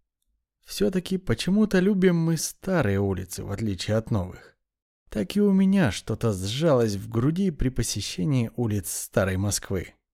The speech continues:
«Завтра заедем в Московское ремесленное учебное заведение, мрус. И там поговорим с графом Петром Андреевичем Клейнмихель.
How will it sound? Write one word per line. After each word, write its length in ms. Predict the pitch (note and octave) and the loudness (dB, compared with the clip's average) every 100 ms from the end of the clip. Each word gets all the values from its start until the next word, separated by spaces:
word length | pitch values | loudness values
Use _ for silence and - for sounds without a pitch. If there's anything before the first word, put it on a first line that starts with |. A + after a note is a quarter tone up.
| _ _ _ _ _ _ _ _ _ _ | _ _ _ _ _ _ _ _ _ _
«Завтра 640 | F#2 B2 G3+ D#3 G#2+ F2+ - _ _ - | 0 6 6 4 0 -2 -6 _ _ -6
заедем 560 | F#2 A2+ G3 G3+ F#3+ | -2 4 6 6 4
в 80 | C3 | 4
Московское 800 | D3 D3 - F3 G3 - F3+ F3 | 4 4 2 0 0 2 4 6
ремесленное 680 | D#3 D#3 E3 E3 E3+ D#3+ | 6 6 4 4 4 6
учебное 460 | D3+ - D#3+ D3 C#3+ | 6 6 4 6 4
заведение, 720 | B2+ D#3+ E3+ C#3+ G2+ F2 E2 _ _ _ _ | 4 2 4 4 2 -4 -12 _ _ _ _
мрус. 600 | - C3 E3+ F3 G2 - _ _ _ _ _ | 0 2 4 4 0 -8 _ _ _ _ _
И 280 | - F3 G3+ | 0 6 6
там 380 | F3 G#3 F3+ C#3+ | 8 8 8 6
поговорим 580 | D#3 D#3+ E3+ F3 F3 C#3 | 4 8 8 8 6 4
с 100 | A2+ | 2
графом 720 | C#3 G#3 G3 - G#2 F#2 - _ _ - | 4 8 8 6 0 -6 -10 _ _ 0
Петром 640 | F#3 G#3 G#3 G#3 E3 - | 2 4 8 8 8 2
Андреевичем 1000 | E3+ E3 D3+ D#3+ C#3+ C#3+ - D3 C#3+ - - | 2 4 6 6 6 4 4 4 4 0 -2
Клейнмихель. 840 | D#3+ D3+ D3+ E3 E3 F#2 D#2+ C#2+ | 4 6 8 8 6 2 -8 -14